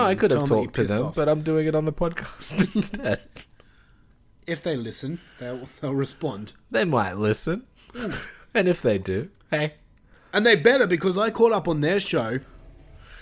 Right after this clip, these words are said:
Speaker 2: Well, I caught up on the, the one that's more relevant to my interests.
Speaker 1: That's true.
Speaker 2: Yeah, so eat
Speaker 1: Um,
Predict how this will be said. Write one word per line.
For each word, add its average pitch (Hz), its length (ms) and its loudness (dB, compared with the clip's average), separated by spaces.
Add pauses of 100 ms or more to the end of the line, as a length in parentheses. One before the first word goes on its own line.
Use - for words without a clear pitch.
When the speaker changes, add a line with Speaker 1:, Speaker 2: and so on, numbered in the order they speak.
(140)
Speaker 2:
Well, 131 160 4
I 139 120 6
caught 160 200 2
up 156 160 2
on 143 160 0
the, 110 200 2
the 90 140 -2
one 113 180 2
that's - 260 -6
more 104 200 -2
relevant 104 480 0
to - 80 -8
my 101 120 -2
interests. 107 600 -6 (1400)
Speaker 1:
That's 110 220 -12
true. 92 240 -16 (320)
Speaker 2:
Yeah, 113 300 -2 (120)
so 95 560 -2 (960)
eat 110 160 0
Speaker 1:
Um, 160 400 6